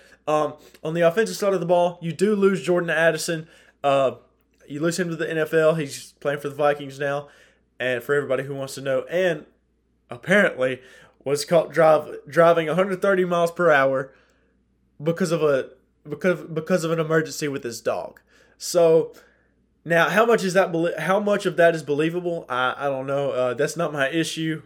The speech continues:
Now, I, I'll take his word for it. But still, eighty over the speed limit is kinda ridiculous. But anyways, back to, uh, moral, moral of the story. Washington versus U S C very well could be the game that decides the Pac-twelve. And I'm not just saying that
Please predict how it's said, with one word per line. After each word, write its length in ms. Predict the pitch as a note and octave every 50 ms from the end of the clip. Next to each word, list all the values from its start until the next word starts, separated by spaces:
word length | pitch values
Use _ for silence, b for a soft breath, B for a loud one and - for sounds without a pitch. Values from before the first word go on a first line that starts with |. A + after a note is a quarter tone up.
| - -
Now, 180 | C3+ C#3 C3+
I, 220 | A#2+ C3+ C#3+ B2+ C#3+
I'll 80 | D#3+
take 180 | D#3 F3+ E3+ C#3+
his 140 | D3 C#3+ -
word 160 | C#3+ B2+ -
for 180 | - A#2 A2+
it. 160 | A2 - _ -
But 380 | D#3+ E3 D#3 - - - _ _ _ _ _
still, 360 | - - - - E3 D#3 C3+ -
eighty 220 | D3+ D3+ D3+ D3+
over 160 | D#3 D3+ C3+
the 80 | C#3+ C3
speed 200 | - - C#3+ B2+
limit 140 | C3 B2+ A2+
is 80 | -
kinda 180 | - - C3 A2+
ridiculous. 460 | A2 A2 A#2+ A2 - - - - -
But 340 | - - E3 E3+ D3+ - -
anyways, 380 | F3+ F3+ E3+ E3 D#3 D3 C#3 - B B B B B B
back 240 | - F3+ F#3 F3+ F3+ -
to, 260 | F3+ F3+ D#3+ D3 B B B B B B
uh, 220 | - C#3+ D3 C#3+ D3
moral, 320 | D3+ E3 D#3+ D3+ D3 D3 -
moral 260 | - D3+ E3 E3 D3+ C3+
of 60 | A#2
the 80 | B2
story. 420 | - - G#3+ A3 G#3 F3 D#3+ D3 B B B B B B B B B _ _ _ _ _ _ _ _ _ _ _ _ _ _ _ _ _ _ _ _ _ _ _ _ _ _ _
Washington 580 | - D#3 F#3+ A3 B3 - - A#3 - B3 A3+ G#3
versus 340 | G#3+ G#3+ G#3 G3 F3+ D#3+ E3
U 100 | F#3+ F#3+
S 120 | F#3 F#3 -
C 100 | D#3+ D#3+
very 280 | C#3+ B2+ E3+ F3 F#3
well 200 | F3 E3+ F3 E3+
could 300 | E3 - E3+ E3 - E3
be 240 | E3 D#3 D3+ C#3+ C3+
the 120 | - -
game 280 | B2+ C#3+ C#3+ C#3+ C#3+ D3
that 160 | D3 C3+ -
decides 720 | C3 B2+ - - - D3+ D3+ D#3 D3+ D3+ D3 D3 C#3+ - -
the 160 | C3+ C3 C#3+
Pac-twelve. 640 | - D3+ D3+ C3 - - - - D3 C3+ A#2 - -
And 100 | C3+ D#3
I'm 100 | G3 A#3
not 180 | A#3+ G#3+ F3+
just 180 | D#3+ E3 D#3+ -
saying 300 | F3+ E3+ E3+ E3 D#3+ D3+
that 280 | D#3 D#3 D3+ - b